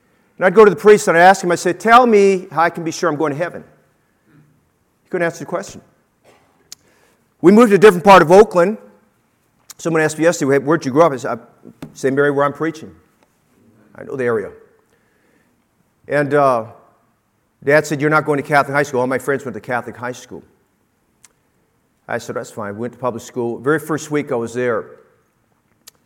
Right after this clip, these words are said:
I didn't know my way around. You know, I've been to a small school and a much larger school. First week of school, maybe it's the first or second day, I'm standing in line there, and a man comes up to me, a young man comes to me about my age, and he, he said, uh,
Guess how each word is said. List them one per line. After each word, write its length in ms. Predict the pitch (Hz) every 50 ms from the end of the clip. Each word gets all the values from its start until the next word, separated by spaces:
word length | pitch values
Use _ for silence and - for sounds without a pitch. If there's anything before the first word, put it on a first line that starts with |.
| _ _ _ _ _ _ _ -
I 100 | 151 175
didn't 180 | 160 143 117
know 120 | 123 123 120
my 140 | 117 113
way 160 | 107 104 110 110
around. 480 | 104 107 117 123 123 123 127 123 120 110 - _ _ _ _ _ _ _ _ _ _
You 100 | - 120
know, 40 | 123
I've 80 | 123 113
been 140 | 139 143
to 60 | 131 120
a 20 |
small 340 | - - - 139 135 139 135
school 200 | 135 - 139 127
and 80 | 120
a 20 | 120
much 200 | 120 117 - -
larger 300 | 123 120 123 127 117 127
school. 560 | 123 - - 131 123 123 123 120 110 - - _ _ _ _ _ _ _ _ _ _ _ _
First 260 | _ 175 180 170 -
week 140 | 165 151 135
of 60 | 131
school, 220 | - - 147 143 135
maybe 220 | 143 170 170 151
it's 100 | 135 -
the 60 | -
first 200 | - 139 135 -
or 40 | 123
second 320 | - - 135 123 123 117
day, 100 | 110 123
I'm 100 | 123 117
standing 440 | 113 - - 139 139 139 120 110 - -
in 160 | 104 104 104
line 240 | 113 120 127 127 117
there, 140 | 117 113
and 80 | 110 104
a 120 | 101 95 90 95 - - - - - 104 - _
man 220 | 107 117 127 135
comes 240 | 127 - - 123 110
up 160 | 123 131 127
to 60 | - 117
me, 60 | 110
a 40 | 117
young 80 | 120
man 160 | 120 120 117
comes 240 | 117 120 123 123 123
to 60 | -
me 100 | 120 107
about 100 | 107 101
my 140 | - 107 104
age, 280 | 101 110 120 135 123 107
and 100 | 104 101
he, 120 | 101 - _ _ _ _ _ _ _ _ _
he 80 | 120 117
said, 340 | - - 143 127 117 101
uh, 160 | 117 110 104